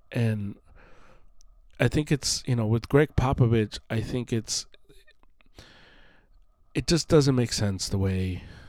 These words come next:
the team is being ran with Wemby, um, where you don't really have a good,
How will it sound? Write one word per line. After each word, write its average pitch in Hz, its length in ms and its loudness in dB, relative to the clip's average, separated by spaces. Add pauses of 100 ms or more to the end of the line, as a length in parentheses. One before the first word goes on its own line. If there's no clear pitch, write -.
(260)
the 107 100 -6
team 98 280 -4
is 87 320 -8 (100)
being 90 260 -6
ran 82 380 -10 (400)
with 92 180 -2
Wemby, 80 420 -8 (600)
um, 73 360 -10 (300)
where 92 120 -8
you 101 140 -6
don't 113 240 0
really 107 180 -2
have 98 220 -4
a 95 60 -4
good, 95 260 -6